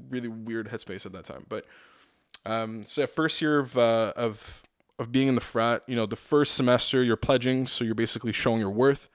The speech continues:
Second semester rolls around, you're wh-, what's called, like, a neophyte, so you're just basically, like, the, you're just above a pledge, and the pledge is not a human being, so you're, like, just kinda, like, a notch above.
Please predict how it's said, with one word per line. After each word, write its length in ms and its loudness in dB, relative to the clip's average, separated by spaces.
Second 360 2
semester 400 2
rolls 200 2
around, 380 4
you're 360 0
wh-, 280 -8
what's 160 -8
called, 160 -4
like, 140 -8
a 20 -8
neophyte, 560 -2
so 140 -6
you're 140 -6
just 220 -8
basically, 420 -4
like, 200 -8
the, 260 -8
you're 120 0
just 240 2
above 300 2
a 20 -2
pledge, 480 2
and 140 -8
the 40 -2
pledge 320 4
is 140 -2
not 180 4
a 40 0
human 320 -2
being, 320 -4
so 120 -4
you're, 160 -2
like, 200 -6
just 180 -4
kinda, 180 -6
like, 220 -4
a 60 0
notch 240 2
above. 360 -4